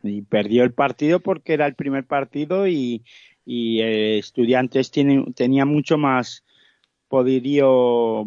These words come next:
de banquillo, ¿no? Mucho más repertorio en el banquillo, pero jolín con Lleida, ¿eh? Cuidado que, que como se descuiden estos dos de ahí, se mete allá arriba. Una derrota en los últimos cinco partidos, ¿eh?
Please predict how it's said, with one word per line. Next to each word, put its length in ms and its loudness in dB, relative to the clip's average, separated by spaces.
de 240 -2
banquillo, 580 -2
¿no? 260 -2
Mucho 640 -4
más 200 -2
repertorio 580 -2
en 80 -2
el 100 -2
banquillo, 480 -4
pero 400 0
jolín 340 -2
con 220 0
Lleida, 420 -2
¿eh? 180 -8
Cuidado 320 -6
que, 480 -6
que 80 -12
como 200 0
se 120 -2
descuiden 460 2
estos 360 0
dos 200 0
de 80 0
ahí, 340 -2
se 180 -8
mete 240 -2
allá 220 -4
arriba. 400 -4
Una 260 4
derrota 480 -2
en 80 -4
los 160 -2
últimos 360 -6
cinco 300 -6
partidos, 640 -8
¿eh? 120 -12